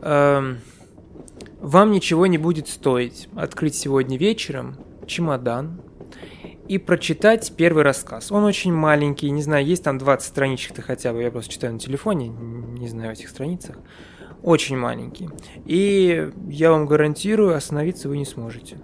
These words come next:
Будет ещё один рассказик, ещё один, ещё один. Думаю, что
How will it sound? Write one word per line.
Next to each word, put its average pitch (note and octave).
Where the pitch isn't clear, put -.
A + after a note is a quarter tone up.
Будет C3+
ещё C#3+
один F#3+
рассказик, F3
ещё F#3
один, D#3+
ещё F3+
один. D#3
Думаю, C#3
что C3+